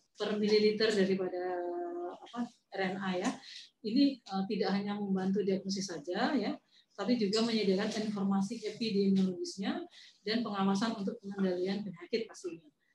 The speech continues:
Kemudian hasil negatif harus dikombinasikan dengan pengamatan klinis pasti ya.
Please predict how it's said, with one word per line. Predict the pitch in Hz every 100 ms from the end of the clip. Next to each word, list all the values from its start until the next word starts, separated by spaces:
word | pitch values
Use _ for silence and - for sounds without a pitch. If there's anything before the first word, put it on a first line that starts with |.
| _ _ _
Kemudian | 175 180 190 226 294 302
hasil | - 208 240 226
negatif | 208 196 277 -
harus | 202 233
dikombinasikan | 220 202 220 208 202 196 254
dengan | 233 196 226
pengamatan | 226 190 185 185 185
klinis | 202 240 247 -
pasti | - - 175
ya. | 233